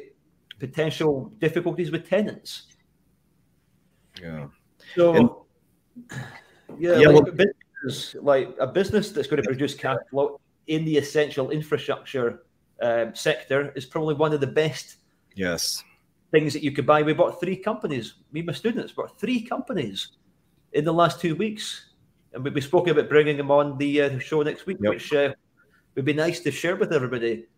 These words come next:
Speaker 1: You know what? You know, right now, guys, we have no time to waste. Like,
Speaker 2: Mm-hmm.
Speaker 1: we are running a race now. You've said, you've said that the, uh, inflation is out of control. Day by day, you're getting paid to drive your car.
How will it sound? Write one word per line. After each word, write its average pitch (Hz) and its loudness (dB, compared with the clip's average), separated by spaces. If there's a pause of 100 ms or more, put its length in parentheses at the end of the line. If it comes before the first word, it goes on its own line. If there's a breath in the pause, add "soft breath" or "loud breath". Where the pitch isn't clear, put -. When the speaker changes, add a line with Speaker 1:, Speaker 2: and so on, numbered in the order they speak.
(140)
Speaker 1:
You 120 -14
know 123 -4
what? 123 -2
You 120 -6
know, 117 -2 (320)
right 196 2
now, 254 -2
guys, 127 2
we 190 -4
have 220 -2
no 170 0
time 175 -2
to 120 -6
waste. 107 -6 (340)
Like, 131 2
Speaker 2:
Mm-hmm. 127 0
Speaker 1:
we 190 6
are 185 10
running 175 2
a 127 2
race 120 -2
now. 113 -2 (160)
You've 131 -10
said, - -6
you've 143 -4
said 180 0
that 135 -4
the, 135 -2
uh, 123 0 (300 loud breath)
inflation 139 0
is 113 -2
out 139 0
of - -12
control. 160 -4 (640)
Day 180 2
by 247 -2
day, 175 2 (520)
you're 156 -2
getting 165 -6
paid - -4
to 196 4
drive 135 -2
your 127 -2 (200)
car. 120 0